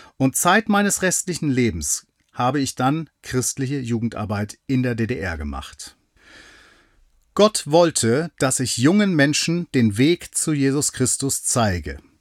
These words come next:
dass ich ihnen helfe, ihr Leben in der D D R zu meistern und auf eine friedliche, aber bestimmte Art und Weise gesellschaftlichen und politischen Widerstand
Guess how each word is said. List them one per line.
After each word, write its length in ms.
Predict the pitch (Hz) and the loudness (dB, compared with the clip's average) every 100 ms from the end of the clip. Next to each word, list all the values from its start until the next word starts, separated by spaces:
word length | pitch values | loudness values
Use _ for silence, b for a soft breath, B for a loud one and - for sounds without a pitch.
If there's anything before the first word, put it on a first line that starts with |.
| _ - | _ -2
dass 160 | 135 | -2
ich 140 | 143 127 | 0 -2
ihnen 240 | 151 151 | 0 2
helfe, 640 | 139 - 196 214 - 135 165 B B B B | 0 4 4 4 2 0 0 B B B B
ihr 200 | 170 202 | 2 2
Leben 440 | 202 165 165 165 180 | 4 2 2 0 -2
in 180 | 143 | 0
der 140 | 120 110 | 2 2
D 160 | 123 | 2
D 120 | 110 123 | 0 0
R 260 | 135 147 | 0 0
zu 180 | - - | 0 0
meistern 720 | 143 120 117 113 - 78 73 - | 2 4 2 0 -4 -4 -8 -6
und 160 | 123 123 | -4 -4
auf 100 | 123 | -2
eine 220 | 143 139 | 0 0
friedliche, 760 | - 185 190 202 175 196 190 | 0 0 0 -2 -2 0 0
aber 380 | - 123 113 113 - | 2 2 2 0 -4
bestimmte 760 | 117 107 - - 175 185 202 - | -4 -2 -4 0 2 2 0 2
Art 220 | 135 143 | 0 2
und 160 | 139 117 | -2 0
Weise 460 | 113 117 110 147 B B B B | 2 2 0 -2 B B B B
gesellschaftlichen 1040 | 127 110 147 190 - 185 - 170 - 170 | 0 4 4 4 0 -4 -4 -6 -4 -6
und 180 | - 117 | -4 -4
politischen 640 | - 110 151 170 - 156 | -2 -2 0 -2 -2 -2
Widerstand 580 | 120 117 120 - 127 123 | 0 -2 -2 -2 -2 -2